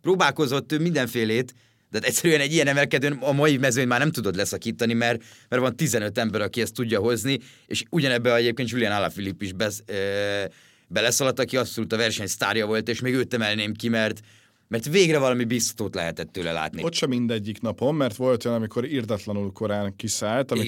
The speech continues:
Speaker 1: Igen.
Speaker 2: megindult, és gyakorlatilag
Speaker 1: Második nap,
Speaker 2: egyből.
Speaker 1: így van, szerintem arra
Speaker 2: De
Speaker 1: gondolsz.
Speaker 2: utána, utána azért úgy rendben volt, és végül egy összetett hatodik helyet tudott szerezni. Meglátjuk majd, hogy, hogy mire futja. Na, ugorjunk, mert így is húsz perc elment egy olyan versenyről, ami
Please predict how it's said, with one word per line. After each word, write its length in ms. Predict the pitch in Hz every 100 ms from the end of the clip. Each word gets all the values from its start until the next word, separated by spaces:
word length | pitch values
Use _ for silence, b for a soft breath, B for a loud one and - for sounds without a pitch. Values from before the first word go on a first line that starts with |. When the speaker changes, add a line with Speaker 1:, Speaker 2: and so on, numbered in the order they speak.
| 104
Speaker 1:
Igen. 100 | 107
Speaker 2:
megindult, 580 | 113 107 107 104 101
és 220 | 110 95 -
gyakorlatilag 420 | - 107 175 104 120 104
Speaker 1:
Második 40 | 104
nap, 100 | 104
Speaker 2:
egyből. 200 | 123 131
Speaker 1:
így 60 |
van, 140 | 110 104
szerintem 260 | 113 107
arra 120 | 110 117
Speaker 2:
De 80 |
Speaker 1:
gondolsz. 220 | 123 135 123
Speaker 2:
utána, 300 | 123 113 120
utána 460 | 127 117 113 104
azért 320 | 104 107 104 110
úgy 80 |
rendben 360 | 110 110 104 95
volt, 240 | 101 110
és 120 | - -
végül 160 | 98
egy 100 | 101 113
összetett 340 | 101 101 95
hatodik 360 | 104 - 90 87
helyet 200 | 95 87
tudott 240 | 92 90
szerezni. 520 | - 127 147 131 139 - B B B
Meglátjuk 500 | - 95 92 82 90
majd, 220 | 98 90 95
hogy, 180 | 90
hogy 140 | 90 90
mire 220 | 95 92
futja. 420 | - 95 - 95 87
Na, 120 | 156
ugorjunk, 460 | 220 196 135 151
mert 180 | 165 143 120
így 80 | 139
is 100 | 123
húsz 180 | 135 127
perc 280 | 127 110 120
elment 360 | 117 117 104
egy 80 | 117
olyan 140 | 117
versenyről, 540 | 110 110 - 117 110 107
ami 200 | 107